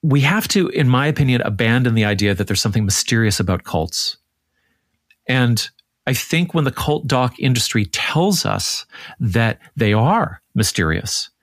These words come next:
uh, and they do it by turning leaders into monsters and followers into dupes, it might distract us from, like, basic exploitations that have become so common that they're invisible. So there's a bait and switch.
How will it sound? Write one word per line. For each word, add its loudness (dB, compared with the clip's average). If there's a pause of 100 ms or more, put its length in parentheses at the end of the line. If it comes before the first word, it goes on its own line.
(500)
uh, 0 (140)
and 0
they 4
do 2
it 0
by 0
turning 0
leaders 2
into 0
monsters 0 (400)
and -2
followers 0
into 0
dupes, 0 (680)
it -2
might 0
distract -2
us 0 (100)
from, 0 (380)
like, -2
basic -2 (240)
exploitations 0
that -4
have -4
become -2
so 0
common -2
that -4
they're 0
invisible. -2 (920)
So -2
there's 0
a 2
bait 0
and 2
switch. -2